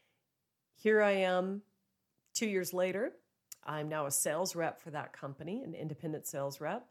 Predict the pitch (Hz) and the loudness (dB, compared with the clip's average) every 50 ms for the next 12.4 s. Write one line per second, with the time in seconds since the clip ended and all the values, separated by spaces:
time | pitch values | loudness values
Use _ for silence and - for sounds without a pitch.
0 | _ _ _ _ _ _ _ - - 156 160 156 156 151 151 151 151 151 147 - | _ _ _ _ _ _ _ -8 -4 -4 -2 -2 -2 -2 -4 -4 -4 -4 -6 -8
1 | - 160 156 151 151 151 147 147 147 143 131 - _ _ _ _ - 175 151 127 | -8 -6 -6 -6 -6 -6 -6 -6 -6 -6 -8 -10 _ _ _ _ -14 -12 -8 -4
2 | 160 156 156 175 208 240 - - - 233 240 214 254 240 214 202 180 175 180 180 | -2 0 0 2 0 -2 -4 -6 -6 -6 -4 -4 -4 -4 -4 -4 -2 -2 0 0
3 | 180 175 160 170 170 165 165 165 165 - - - 175 165 160 160 160 160 160 _ | 0 -2 -2 -4 -4 -2 -4 -4 -6 -6 -8 -6 -6 -6 -6 -6 -6 -8 -10 _
4 | _ _ _ _ - 196 185 208 226 - 226 208 214 214 220 196 160 170 170 170 | _ _ _ _ 2 4 4 4 4 2 2 0 0 0 -2 -4 -2 0 0 0
5 | 170 160 160 160 156 147 139 - - - 147 151 147 147 - - 220 202 214 226 | 0 -2 -2 -4 -4 -6 -6 -8 -8 -6 -4 -4 -4 -4 -8 -8 -6 -4 -4 -4
6 | 220 - 220 226 220 - 247 240 226 220 - 220 220 226 226 233 233 - - 233 | -4 -4 -6 -6 -6 -6 -8 -8 -8 -8 -8 -6 -6 -4 -4 -4 -6 -6 -6 -6
7 | 226 226 233 240 262 277 294 _ _ _ _ _ _ _ - - 170 170 160 - | -4 -4 -4 -4 -6 -8 -10 _ _ _ _ _ _ _ -4 -2 0 0 0 -2
8 | - - 170 165 - 202 170 - - 160 160 170 170 165 156 143 - - - 208 | 0 0 0 0 0 -4 -6 -4 -2 -2 0 0 0 0 -2 -2 -2 0 0 2
9 | 240 277 285 226 165 143 139 139 147 147 160 202 233 240 - _ _ _ _ _ | 2 2 0 -2 -2 -4 -4 -4 -6 -6 -6 -6 -8 -8 -12 _ _ _ _ _
10 | _ _ - - 180 190 202 202 202 208 208 208 214 208 - - - _ _ _ | _ _ -4 0 2 2 4 4 4 4 4 2 2 0 -2 -6 -10 _ _ _
11 | - 202 214 214 - - - - - - 220 233 247 262 285 294 - - - 214 | -4 -4 -4 -2 0 0 0 0 0 0 0 2 2 2 2 0 0 0 0 2
12 | 226 226 233 226 - 214 - | 2 2 0 0 -2 -2 -4